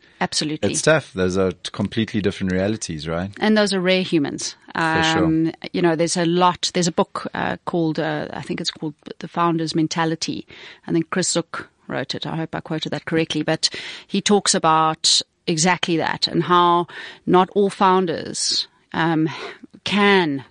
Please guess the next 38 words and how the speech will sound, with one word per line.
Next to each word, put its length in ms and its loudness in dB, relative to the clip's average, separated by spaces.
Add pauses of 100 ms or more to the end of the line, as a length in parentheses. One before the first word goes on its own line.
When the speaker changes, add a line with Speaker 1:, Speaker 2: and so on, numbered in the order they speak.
Speaker 1:
grow 300 2
with 160 0
a 40 -2
business. 640 -2 (380)
And, 280 0
and 160 2
that's 180 -2
al-, 200 -2
also 280 0
okay. 380 -6 (100)
It's 140 -6
a, 220 -4
it's 120 -6
a 60 -2
function 340 -2
of 60 -4
finding 280 2
the 60 -2
right 220 -2
niche 200 2
within 180 -2
your 80 0
business 340 -2
and 100 -2
also 260 -2
knowing 280 2
that 100 -2
it's 160 -6
okay 280 -4
to 100 -6
ha-, 260 -6
have 160 0
someone 220 0
succeed 400 -4
you. 180 -12 (220)
Speaker 2:
Mm, 260 -6 (440)
for 160 -4
sure. 320 0